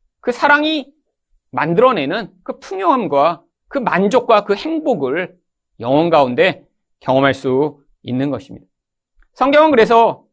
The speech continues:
처음부터 끝까지 이렇게 하나님이 우리를 자기 독점적 사랑의 대상으로 부르셨음을 계속해서 이야기하며 앞으로 우리가 하나님 나라에서도 누리게 될 바로 그 영적 풍요와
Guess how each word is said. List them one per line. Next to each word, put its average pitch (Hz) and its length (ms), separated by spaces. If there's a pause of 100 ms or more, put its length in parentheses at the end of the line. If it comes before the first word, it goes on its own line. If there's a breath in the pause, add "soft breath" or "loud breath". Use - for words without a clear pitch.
(120)
처음부터 240 500
끝까지 202 640 (500)
이렇게 240 240
하나님이 269 640
우리를 214 580 (340)
자기 240 420
독점적 254 480
사랑의 311 380
대상으로 202 640
부르셨음을 175 720 (300)
계속해서 - 600
이야기하며 123 520 (840)
앞으로 180 380
우리가 156 260
하나님 320 360
나라에서도 190 840
누리게 143 340
될 127 380 (540)
바로 240 200
그 247 160
영적 180 360
풍요와 190 580